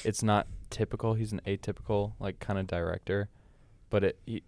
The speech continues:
I mean, people like it. He is just very, I don't know how to put it in words, but he has a very, like, specific way of directing movies with a specific, like, theme or feel. Usually it's, like,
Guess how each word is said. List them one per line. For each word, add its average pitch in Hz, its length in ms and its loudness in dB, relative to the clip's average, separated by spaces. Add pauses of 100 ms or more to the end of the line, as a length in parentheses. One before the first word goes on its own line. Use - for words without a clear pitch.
(100)
I 107 140 2
mean, 117 180 2
people 120 300 0
like 95 260 0
it. - 140 -6
He 110 140 -2
is 104 160 4
just 107 240 -2
very, 98 460 2 (1160)
I 117 80 8
don't 127 100 6
know 139 140 8
how 120 160 6
to 117 80 6
put 113 260 2
it 101 200 4 (120)
in 104 220 0
words, 95 460 2
but 98 180 -2
he 98 60 0
has 98 120 -2
a 98 40 0
very, 95 300 2
like, 87 300 -4
specific - 920 0 (1400)
way 95 400 6
of 87 220 0
directing 87 520 0
movies 90 360 -2
with 92 140 -4
a 90 60 0
specific, - 640 -4
like, 90 180 -4
theme - 480 -8
or 98 100 0
feel. - 420 -6 (840)
Usually 113 520 2
it's, - 260 -4
like, - 300 -8